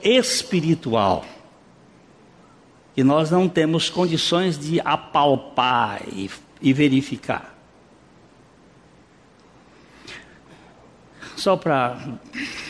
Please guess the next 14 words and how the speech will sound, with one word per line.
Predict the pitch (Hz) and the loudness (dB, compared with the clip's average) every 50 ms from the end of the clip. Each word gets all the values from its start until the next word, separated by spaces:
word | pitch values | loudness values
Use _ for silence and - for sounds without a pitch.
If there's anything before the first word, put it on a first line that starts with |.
| - - - - - - - - - | -16 -18 -20 -20 -20 -20 -20 -10 -2
o, | 175 | 0
o, | 160 147 - - 147 143 | 0 2 2 2 0 0
o, | 120 120 139 139 131 113 - - - - - - - - - - - - | 2 2 2 2 0 0 -2 -8 -12 -16 -20 -20 -20 -20 -20 -20 -14 -12
o | 135 | -6
pastor | - 156 135 135 - - 156 156 156 131 | -2 -2 -2 -2 -2 0 0 0 0 0
tava | - - - 135 135 135 120 | -2 -2 -2 0 2 2 2
numa, | 110 117 123 117 101 92 - - _ _ _ _ _ _ _ _ _ _ _ _ _ _ _ _ _ _ _ | 2 2 0 0 -2 -4 -6 -10 _ _ _ _ _ _ _ _ _ _ _ _ _ _ _ _ _ _ _
missionário | 185 165 - - 165 131 131 123 120 120 113 110 | -6 -4 0 0 2 2 2 2 2 0 0 0
lá | 110 117 123 135 | 2 2 2 0
numa, | 139 123 110 101 104 98 90 - - - - - - - - _ _ _ - _ _ _ - _ _ _ _ _ _ _ _ _ _ _ _ _ _ _ _ _ _ _ _ _ _ _ _ _ _ _ | 0 -2 -4 -4 -6 -8 -8 -10 -14 -18 -20 -20 -20 -20 -20 _ _ _ -20 _ _ _ -20 _ _ _ _ _ _ _ _ _ _ _ _ _ _ _ _ _ _ _ _ _ _ _ _ _ _ _
numa | - 220 214 196 | -10 -4 -2 2
região | 190 196 175 151 139 151 135 131 120 110 95 95 - - - _ _ _ _ _ _ - - - _ _ _ _ _ _ - - - _ _ _ _ _ _ _ - - - _ _ _ _ _ _ _ _ _ _ _ _ _ _ _ _ _ _ _ _ _ _ _ _ _ - - _ _ _ _ _ _ _ _ - - _ _ _ _ - - - _ | 4 4 4 2 2 2 2 2 2 0 -2 -6 -10 -16 -20 _ _ _ _ _ _ -20 -20 -20 _ _ _ _ _ _ -20 -20 -20 _ _ _ _ _ _ _ -20 -20 -20 _ _ _ _ _ _ _ _ _ _ _ _ _ _ _ _ _ _ _ _ _ _ _ _ _ -20 -20 _ _ _ _ _ _ _ _ -20 -20 _ _ _ _ -20 -20 -20 _
da | - 117 98 95 107 120 | -4 -2 0 2 2 2
África, | 131 120 - 107 - - 90 - | 0 0 -4 -8 -8 -6 -8 -10